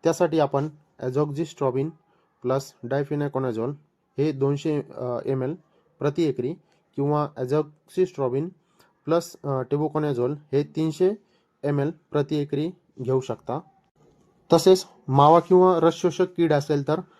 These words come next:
thimethoxam हे वीस ग्रॅम घेऊ शकता. तर दाणे भरण्यासाठी आपण यात झिरो बावन चौतीस हे शंभर ग्रॅम प्रति पंप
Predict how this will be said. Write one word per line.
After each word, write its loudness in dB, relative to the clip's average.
thimethoxam 2
हे 0
वीस 2
ग्रॅम 0
घेऊ 2
शकता. -12
तर 4
दाणे 2
भरण्यासाठी -2
आपण -2
यात -2
झिरो 0
बावन -2
चौतीस -8
हे -2
शंभर -2
ग्रॅम -4
प्रति -6
पंप -8